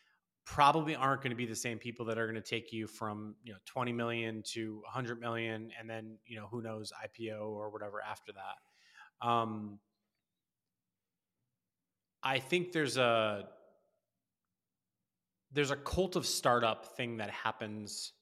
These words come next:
where the best builders like to build, and they're very good at a specific stage.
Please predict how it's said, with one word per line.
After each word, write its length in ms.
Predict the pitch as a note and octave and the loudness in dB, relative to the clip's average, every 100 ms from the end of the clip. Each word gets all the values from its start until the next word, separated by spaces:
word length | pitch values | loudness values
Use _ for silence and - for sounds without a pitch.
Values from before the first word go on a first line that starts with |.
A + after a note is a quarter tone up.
| _ _ | _ _
where 600 | A2 A2+ A2+ A2 A2 G#2 - _ _ _ _ _ - A#2 | -6 -2 -2 -2 -2 -6 -12 _ _ _ _ _ -20 -6
the 140 | B2+ G#2+ - _ _ _ _ - | -6 -6 -16 _ _ _ _ 2
best 480 | C#3+ D#3+ - A#2+ G#2+ | 6 6 4 -2 0
builders 460 | B2+ B2 B2+ A#2 | 2 2 0 0
like 220 | A2+ A#2+ | 0 0
to 100 | - | -2
build, 440 | G#2 A2 A2 D3+ - - _ - | -6 -4 -4 -4 -8 -20 _ -8
and 140 | B2+ | 0
they're 120 | B2 | 2
very 640 | A2+ B2+ B2+ B2+ B2+ A#2+ A#2 - | 4 4 4 4 0 -4 -8 -4
good 240 | B2+ B2 | 0 2
at 160 | A#2 A2+ | 2 0
a 80 | G#2+ | -2
specific 600 | - A#2+ - A#2+ G#2+ - | -4 -4 -6 -6 -6 -6
stage. 720 | - - A#2+ G2+ - - | -6 -2 -4 -4 -10 -14